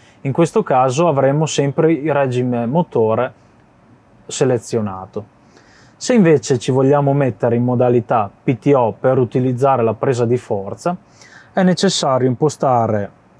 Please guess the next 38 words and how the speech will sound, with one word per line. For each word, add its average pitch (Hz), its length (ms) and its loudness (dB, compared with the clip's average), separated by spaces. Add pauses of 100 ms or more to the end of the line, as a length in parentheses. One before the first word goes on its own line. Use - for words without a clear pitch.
i 151 120 -2
giri 123 280 2
motore, 127 640 -2 (1080)
attivare 156 560 0
la 123 140 0
presa 120 320 0
di 156 120 2
forza 107 600 -4 (800)
e 202 140 -2
ci 165 160 -2
troveremo 156 560 2
in 147 80 -2
modalità 143 640 0 (120)
P 127 140 -4
T 117 140 -4
O. 98 180 -4
In 139 120 -10
questo 208 300 -2
caso 160 340 0
avremo 131 360 0
tutta 156 300 0
la 127 100 2
potenza 127 560 -2
sempre 113 640 -4 (240)
erogata 131 560 0
alla 110 160 0
presa 123 280 -2
di 175 140 0
forza 107 580 -4 (460)
e 185 100 0
la 165 120 4
velocità 151 760 2
che 151 360 2 (280)
andiamo 135 400 0
a - 40 0
impostare 113 480 -2
alla 110 160 0
macchina. 101 480 -12